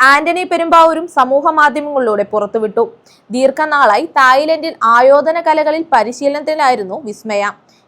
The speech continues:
എഴുത്തും വായനയും വരയും ഇഷ്ടപ്പെടുന്ന വിസ്മയ വെള്ളിത്തിരയുടെ താരത്തിളക്കത്തിൽ നിന്നും പൊതുവേദികളിൽ നിന്നും മാറി നിൽക്കുകയായിരുന്നു. Instagram-ൽ ഇടയ്ക്കിടെ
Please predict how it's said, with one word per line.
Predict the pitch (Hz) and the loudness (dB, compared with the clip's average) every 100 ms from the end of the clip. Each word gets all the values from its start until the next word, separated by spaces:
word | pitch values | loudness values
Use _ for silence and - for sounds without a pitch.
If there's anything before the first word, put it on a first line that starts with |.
| - | 0
എഴുത്തും | 320 330 381 381 | 0 0 -6 0
വായനയും | 311 294 311 330 339 294 | 2 4 2 -2 -4 2
വരയും | 247 254 302 294 | 2 2 -2 -6
ഇഷ്ടപ്പെടുന്ന | 294 294 294 294 269 | -6 -2 -2 -2 -8
വിസ്മയ | 233 262 262 185 - _ _ - | -10 -10 -6 -4 -6 _ _ 0
വെള്ളിത്തിരയുടെ | 285 302 339 349 339 339 359 320 | 2 2 -2 -6 -6 -4 -2 2
താരത്തിളക്കത്തിൽ | 254 262 302 320 302 311 302 302 302 | 4 4 2 0 0 0 -4 -6 -8
നിന്നും | 294 311 320 | -8 -8 -4
പൊതുവേദികളിൽ | 240 240 285 285 285 285 294 294 | -2 -2 0 0 0 -2 -4 -6
നിന്നും | 277 302 - _ _ 240 | -10 -10 -14 _ _ 0
മാറി | 254 262 320 311 | 4 4 2 -2
നിൽക്കുകയായിരുന്നു. | 247 247 220 202 196 196 208 208 _ _ 233 | -4 -4 0 2 2 0 -6 -10 _ _ -10
Instagram-ൽ | 233 - 294 294 294 311 - | -10 -2 0 2 0 -2 -4
ഇടയ്ക്കിടെ | 247 262 285 | -2 0 0